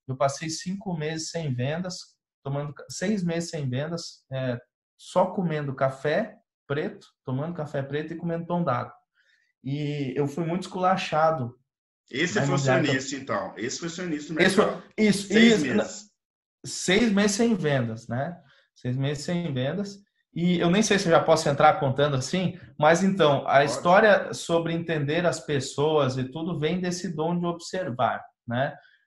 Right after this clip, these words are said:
Speaker 1: E é um dom que todo vendedor, bom vendedor tem, né? E
Speaker 2: Uhum.
Speaker 1: se não tem, deve exercitar isso, que não é difícil, né? Só tem que exercitar.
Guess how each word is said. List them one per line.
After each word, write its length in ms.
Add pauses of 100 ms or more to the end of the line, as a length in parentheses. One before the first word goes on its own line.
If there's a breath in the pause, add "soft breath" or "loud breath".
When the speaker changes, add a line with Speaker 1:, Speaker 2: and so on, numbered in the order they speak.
(140)
Speaker 1:
E 140
é 120
um 140
dom 200
que 100
todo 320
vendedor, 480
bom 180
vendedor 440
tem, 460 (200)
né? 320
E 40
Speaker 2:
Uhum. 60
Speaker 1:
se 180
não 200
tem, 220
deve 640
exercitar 760
isso, 380
que 80
não 140
é 80
difícil, 440 (220)
né? 220
Só 180
tem 160
que 80
exercitar. 420